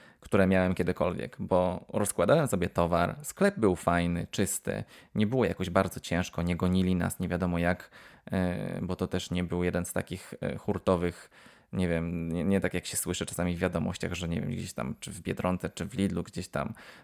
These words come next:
pracownik musi wyrabiać ileś tam, skanować ileś produktów na pięć minut, bo inaczej jest złym pracownikiem. To nie, to nie było tak, to był taki trochę droższy sklep spożywczy, e, w którym na przykład studenci rzadko robili zakupy.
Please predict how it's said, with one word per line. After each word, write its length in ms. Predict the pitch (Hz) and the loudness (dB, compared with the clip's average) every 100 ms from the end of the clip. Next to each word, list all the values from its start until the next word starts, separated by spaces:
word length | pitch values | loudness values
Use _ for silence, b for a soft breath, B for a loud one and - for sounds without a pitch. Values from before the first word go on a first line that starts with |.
| - | 0
pracownik 540 | 87 - 90 87 - | 0 2 2 2 0
musi 520 | 90 90 - 92 90 | -2 -2 -2 -2 -2
wyrabiać 560 | 87 90 90 87 85 - | 2 2 2 0 -4 -4
ileś 320 | 98 90 87 | -2 0 0
tam, 280 | - 87 85 | -2 -2 -2
skanować 520 | - 95 92 85 85 | 0 2 2 2 -2
ileś 200 | 90 85 | -2 -2
produktów 560 | - 87 90 - 85 - | -2 -2 -2 -4 -6 0
na 260 | 90 85 | 0 0
pięć 380 | 82 - 92 - | -2 -2 -2 0
minut, 320 | 95 90 87 | 0 0 0
bo 140 | 87 92 | 0 0
inaczej 420 | 87 90 - 87 | 2 0 -2 -2
jest 360 | 87 - - 92 | -2 -6 -8 -2
złym 200 | 92 87 | 0 0
pracownikiem. 580 | 90 90 90 87 87 | -2 -2 -2 -4 -4
To 100 | 92 | -4
nie, 140 | 95 95 | -2 -2
to 180 | - 98 | 0 2
nie 120 | 95 | 2
było 200 | 90 80 | 2 2
tak, 180 | 76 - | -2 -8
to 80 | |
był 140 | - - | -10 -6
taki 200 | 82 - | -6 -6
trochę 240 | - - | -6 -2
droższy 360 | - 92 - - | -2 -2 -4 -8
sklep 220 | - - | -6 -8
spożywczy, 540 | - 92 90 - 110 110 B B B B B B | -8 -10 -10 -8 -8 -8 B B B B B B
e, 340 | - 95 90 90 | -6 -4 -4 -6
w 80 | |
którym 260 | - 90 85 | -6 -4 -2
na 60 | 85 | -2
przykład 260 | - 85 | -4 -6
studenci 460 | - 87 90 90 90 | -4 0 2 2 0
rzadko 320 | 85 - 85 | 0 0 -2
robili 300 | 82 90 95 | -2 -2 -4
zakupy. 420 | 87 90 - 110 | -4 -4 0 0